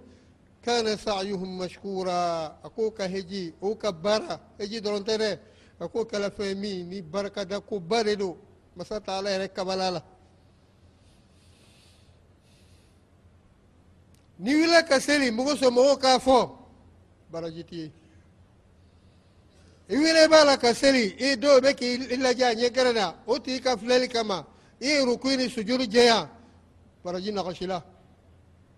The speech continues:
O ye k'a sɔrɔ i tun wulila Ala de kama dɛ.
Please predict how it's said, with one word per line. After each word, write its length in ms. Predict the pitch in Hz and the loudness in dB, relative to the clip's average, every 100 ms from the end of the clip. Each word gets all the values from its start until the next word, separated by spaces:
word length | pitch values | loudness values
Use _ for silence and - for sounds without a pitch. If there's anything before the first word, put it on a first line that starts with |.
| _ _ _ _ _ _ _ | _ _ _ _ _ _ _
O 100 | 160 | -8
ye 140 | 214 | -8
k'a 180 | 226 185 | -4 -8
sɔrɔ 200 | - 196 | -6 -6
i 40 | 214 | -6
tun 160 | 190 | -6
wulila 240 | 180 185 196 | -6 -8 -6
Ala 180 | 196 | -6
de 120 | 180 170 | -6 -8
kama 280 | 180 170 | -8 -8
dɛ. 140 | 151 | -12